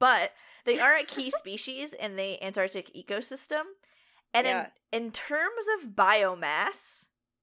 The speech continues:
Speaker 1: they are one of the most abundant animal species on the planet.
Speaker 2: Wow.
Speaker 1: Can you guess how many individual krill they think there are? <laughs> Because this
Speaker 2: Oh my
Speaker 1: is
Speaker 2: God.
Speaker 1: insane.
Speaker 2: Oh my God.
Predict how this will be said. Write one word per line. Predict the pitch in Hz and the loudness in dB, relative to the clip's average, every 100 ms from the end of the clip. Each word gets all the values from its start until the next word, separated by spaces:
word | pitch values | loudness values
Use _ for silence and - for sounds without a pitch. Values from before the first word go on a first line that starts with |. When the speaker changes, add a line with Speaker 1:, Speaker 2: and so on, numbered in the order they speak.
| _ _ _ _ _ _ _ - | _ _ _ _ _ _ _ -2
Speaker 1:
they | 233 | 2
are | 294 | 4
one | 320 | 4
of | 330 | 2
the | 320 | 4
most | 320 311 | 2 2
abundant | 220 196 208 254 285 311 - _ 208 | 0 4 4 4 -2 -4 -6 _ -6
animal | 226 262 254 | -4 -4 -4
species | 269 - 220 220 240 247 | -8 -8 -8 -6 -4 -4
on | 196 | -4
the | 196 | -4
planet. | - 185 160 185 311 - _ _ _ _ _ _ _ _ _ _ _ - | -4 -2 -2 -2 -6 -8 _ _ _ _ _ _ _ _ _ _ _ -10
Speaker 2:
Wow. | 196 208 190 156 - - | -2 2 2 0 -4 -10
Speaker 1:
Can | 311 294 | -6 -4
you | 349 247 | -4 2
guess | 233 240 - | 6 6 4
how | 294 240 | -2 -2
many | 262 269 240 | -2 -4 -6
individual | 240 233 196 202 202 208 214 - - | -4 -2 -4 -4 -4 -2 -4 -6 -12
krill | - 202 180 202 | -4 0 2 2
they | 208 240 | 0 -2
think | 202 208 | -4 -2
there | 220 - | 0 0
are? | 196 226 277 494 | 0 2 0 0
<laughs> | - | -6
Because | 294 - 277 - | -4 4 4 4
this | 214 226 | -6 -4
Speaker 2:
Oh | 202 | -2
my | 196 | -2
Speaker 1:
is | |
Speaker 2:
God. | 196 160 | 0 0
Speaker 1:
insane. | - 214 | 0 0
Speaker 2:
Oh | 190 | -2
my | 180 | -6
God. | 160 - | -8 -10